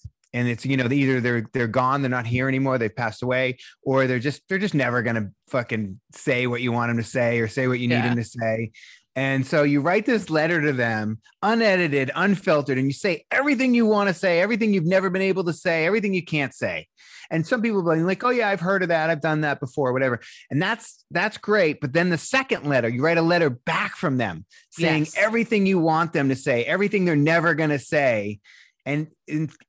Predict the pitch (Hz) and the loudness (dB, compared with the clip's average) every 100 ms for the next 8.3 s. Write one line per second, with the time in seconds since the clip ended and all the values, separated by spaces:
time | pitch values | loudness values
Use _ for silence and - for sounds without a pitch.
0 | - 151 - 220 - 196 196 156 143 202 | -10 -10 -8 -8 -4 -4 -4 -6 -4 -2
1 | 208 202 180 175 160 147 160 202 208 175 | -2 0 0 0 0 0 0 0 0 -2
2 | - 190 185 170 156 135 127 143 196 262 | -2 -2 0 0 -2 -2 0 0 0 -2
3 | 269 _ - _ 151 151 175 190 170 170 | -4 _ -20 _ -4 0 0 2 2 2
4 | 156 147 131 117 123 123 113 98 - 87 | 2 0 -2 -4 -6 -4 -6 -6 -10 -12
5 | - 87 - 107 113 101 90 123 131 147 | -12 -14 -10 -10 -8 -10 -10 -8 -6 -4
6 | 151 202 247 233 202 165 - - - 147 | 0 2 4 2 0 -2 -12 -12 -4 0
7 | 190 226 247 165 170 190 170 147 165 190 | 0 2 0 0 -2 0 2 4 4 4
8 | 175 185 170 | 4 2 0